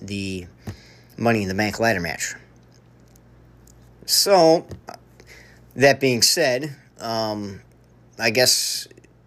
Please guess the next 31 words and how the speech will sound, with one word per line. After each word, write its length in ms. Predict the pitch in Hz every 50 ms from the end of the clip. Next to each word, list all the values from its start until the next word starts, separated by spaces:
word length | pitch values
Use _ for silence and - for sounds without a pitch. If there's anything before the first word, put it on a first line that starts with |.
| _ _ _ _ _ _ _ _ - - - - - _
from 180 | - 139 135 131
what 120 | 135 135
I 100 | 127 123
read, 420 | 113 110 120 135 135 120 107 104 117
I 140 | 117 110
didn't 200 | 110 117 117 107
get 140 | 117 123 120
to 180 | - 110 104 98
watch 440 | 95 110 113 117 113 104 - - 113
it 180 | 110 107 -
'cause 320 | - - 95 87 - - - -
I 80 | 117
gotta 180 | 113 147 139 117
find 280 | - - 127 117 110 101
my 100 | 98 90
Fire 400 | - - - 117 107 101 95 87
Stick 440 | - - - - - 98 90 -
remote. 360 | 104 98 95 98 95 92 85 - - _ _ - - - - - - - - - -
I 60 | 110
should 220 | 110 - 123 107
probably 240 | - 127 120 113 104
do 200 | 90 101 110 107
that 160 | 104 98 92
today, 380 | - - 92 95 95 101 101 95 - - _ -
um, 360 | 92 92 92 87 87 87 87 87 87 - - - - -
while 260 | 107 101 98 95 90
I'm 200 | 92 90 90 90 - _ _ _ _ _ _ _ _ _ _ _ _ _ _ - - _ _ _ _ - -
home 340 | - - 110 107 107 101 95
and 180 | 95 90 87 82 - - _ - - - _ _ _ _ _ _ _ _ _ _ _ _ - _ _ _ - _ _
not 240 | - 117 120 104 95
doing 340 | - 113 110 107 101 92 87